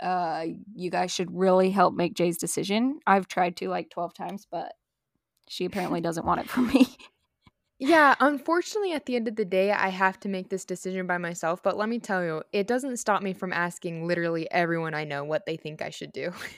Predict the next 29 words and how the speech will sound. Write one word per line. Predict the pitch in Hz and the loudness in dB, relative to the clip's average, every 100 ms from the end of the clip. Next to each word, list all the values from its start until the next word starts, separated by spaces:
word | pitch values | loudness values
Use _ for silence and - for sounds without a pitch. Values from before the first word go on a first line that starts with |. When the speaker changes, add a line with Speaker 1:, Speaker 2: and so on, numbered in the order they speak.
| 233 | -14
Speaker 2:
<laughs> | 214 - - _ - | -14 -18 -20 _ 4
Speaker 1:
One | 269 | 4
time | 370 330 294 | 8 8 8
in | 240 | 6
our | 226 | 8
lives, | 208 185 208 - - | 8 8 6 -4 -6
me | 226 214 226 240 | -2 0 2 0
and | - 262 277 240 | 2 4 2 0
Jay | - 208 196 190 | 4 6 8 6
went | 185 185 - | 2 -2 -2
to | - 185 | 0 2
American | - 180 175 175 165 | 2 2 0 0 -2
Eagle | 170 202 | 0 0
because | 196 - 175 | 0 -4 -2
Jay | - 180 | 0 0
had | 185 175 | 0 -2
her | 175 | 2
eye | 170 175 | 2 2
on | 175 | 0
a | |
pair | - 180 | -2 -4
of | 175 | -2
shorts. | - 175 240 - - - - - - _ - | 0 0 0 -4 -10 -14 -20 -20 -20 _ -10
Same | - - 247 294 359 | -6 2 4 6 4
exact | 302 - 247 240 202 | 2 8 8 8 2
black | 190 202 247 | 8 10 10
pair | - 269 | 8 8
of | 269 | 8
shorts. | - 208 170 - - - - | 8 8 8 4 -4 -4 -6